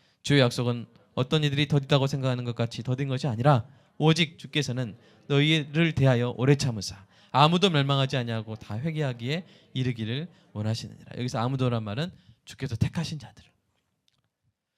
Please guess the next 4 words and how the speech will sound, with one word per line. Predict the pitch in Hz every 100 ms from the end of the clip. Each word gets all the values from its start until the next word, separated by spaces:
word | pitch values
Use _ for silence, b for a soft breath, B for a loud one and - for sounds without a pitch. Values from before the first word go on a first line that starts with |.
| _
주께서 | - - 185
택하신 | 185 180 226 226
자들을 | 220 190 160 208 165 - _ _ _ _ _ _ _ _ _ _ _ _ _ _ _ -
불러서 | 131 139 135 143 113